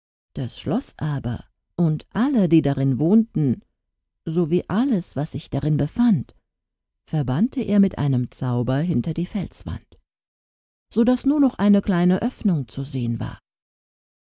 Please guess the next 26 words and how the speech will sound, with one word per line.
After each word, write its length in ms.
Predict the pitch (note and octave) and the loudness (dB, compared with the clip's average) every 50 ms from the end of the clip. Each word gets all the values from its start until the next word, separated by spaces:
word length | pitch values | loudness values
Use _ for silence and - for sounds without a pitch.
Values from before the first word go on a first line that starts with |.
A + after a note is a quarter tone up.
| _ _ _ _ _ _ _ _ _ | _ _ _ _ _ _ _ _ _
Als 260 | - G3+ G#3 - - | -2 -2 -2 0 -2
der 140 | - G#3+ G#3+ | -2 -2 -2
König 520 | - B3+ C4+ C#4+ B3+ A3+ G3 F#3+ - - | 0 2 4 6 6 6 6 4 0 -4
von 180 | - D3 D3 C#3+ | -2 -2 0 0
seiner 300 | C#3 C#3 C#3+ C#3+ C#3+ D3+ | 2 2 0 0 0 -2
Fahrt 360 | - F#3 F3+ F3+ F3 - - | -2 -2 -2 -2 -4 -6 -4
zurückkam, 840 | - F#3 F3 F#3 A#3+ - - - - - E3 D#3+ D#3 D#3 F3+ G3+ - _ _ _ _ _ _ - | -2 -2 0 0 -2 -4 -6 -8 -6 -4 -2 0 2 2 0 0 -2 _ _ _ _ _ _ -6
fand 280 | - C#4+ D4 B3+ - | -4 -4 -4 -2 -2
er 100 | B3 A#3+ | -4 -2
von 200 | - A#3 A#3+ A3+ - | 0 2 2 2 2
alledem, 680 | A#3 C4+ D4 D4+ C#4 - - A3 A#3+ A#3+ A3+ G3 F3 D3+ | 0 -2 -2 0 0 2 2 4 6 6 6 6 4 2
was 200 | D3 D#3 - - | -2 -6 -8 -8
sich 240 | - - - - | -10 -10 -6 -2
an 120 | E3+ F3+ - | -2 -2 0
Ort 280 | - G3+ G#3 G3+ - | 0 0 0 0 0
und 140 | F3+ F3+ F3 | -4 -6 -6
Stelle 320 | - - - B3 A#3+ A3 F3 | -6 -4 -2 0 0 0 2
befunden 600 | E3+ F3 - - A#3 B3 A#3+ - - D#3 D#3+ E3+ | 0 0 0 0 0 0 0 0 0 0 0 0
hatte, 360 | C#3+ D3+ - - F3+ F3 - _ _ _ _ _ _ _ _ - | -2 -2 -2 0 0 0 -2 _ _ _ _ _ _ _ _ 2
nichts 420 | G#3 C4+ - - - - - - | 2 2 2 0 -10 -10 -8 -4
mehr 160 | D4+ D4+ C#4+ | -4 -4 -4
vor 420 | - - - F#3+ G3 G3 G3 - G#3+ | -4 -4 -2 0 0 0 -2 -2 -4
als 220 | G#3+ G#3+ - - | -6 -6 -6 -4
den 200 | - A#3 A#3 A3 - | 0 0 0 2 2
öden 380 | F3 D#3+ D#3 D#3 F3 F3 F3+ | 0 0 0 0 0 0 0
Uferstreifen. 920 | A#3 B3+ A3+ - - C3+ C3 - - - - C3 - - - - - - | 0 -2 -4 -4 -6 -8 -8 -8 -10 -10 -8 -10 -10 -10 -12 -12 -12 -12